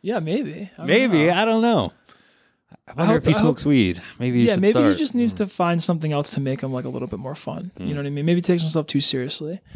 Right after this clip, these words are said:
Speaker 1: Chris Pratt, if you're listening, just lighten up, man.
Speaker 2: <laughs>
Speaker 1: You know?
Speaker 2: I've heard that smoking weed and working out is, like, good.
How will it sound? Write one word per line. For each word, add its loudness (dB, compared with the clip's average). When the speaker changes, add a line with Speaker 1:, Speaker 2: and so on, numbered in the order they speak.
Speaker 1:
Chris 2
Pratt, 4
if 0
you're 4
listening, 2
just -10
lighten 2
up, 0
man. -6
Speaker 2:
<laughs> -10
Speaker 1:
You 2
know? -8
Speaker 2:
I've 0
heard 2
that 2
smoking -2
weed -2
and 2
working 0
out 4
is, 2
like, -2
good. 2